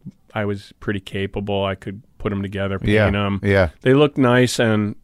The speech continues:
Speaker 1: there's this shop in, uh, Minneapolis called Props, and they started selling,
Speaker 2: <laughs>
Speaker 1: um,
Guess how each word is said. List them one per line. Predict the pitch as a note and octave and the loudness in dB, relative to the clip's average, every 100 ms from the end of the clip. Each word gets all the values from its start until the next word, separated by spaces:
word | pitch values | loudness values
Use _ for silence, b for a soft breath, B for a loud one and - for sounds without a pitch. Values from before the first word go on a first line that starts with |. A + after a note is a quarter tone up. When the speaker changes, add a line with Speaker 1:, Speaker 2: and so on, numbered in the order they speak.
| - | -2
Speaker 1:
there's | A2+ G#2+ | 0 0
this | G#2+ | -2
shop | - - A2 G#2+ - | -6 0 2 2 0
in, | G#2+ G2 G2 | -2 -2 -2
uh, | F#2+ | -4
Minneapolis | G2 G2+ G2+ F#2+ G2 - G2 - | -4 -4 -4 -4 -6 -6 -8 -8
called | - F#2+ - | -12 -12 -4
Props, | - G2+ G2+ - - - - b b b b b - | -2 2 2 0 -8 -20 -20 b b b b b -4
and | G2 | -2
they | G2 | -2
started | - A#2 G#2 F#2+ | -2 2 2 0
selling, | - G#2 G#2 G2+ G2 F#2 B2+ - - | -2 -2 0 -2 -4 -8 -12 -16 -20
Speaker 2:
<laughs> | - | -10
Speaker 1:
um, | G2 F#2+ F#2 F#2+ | -8 -6 -8 -10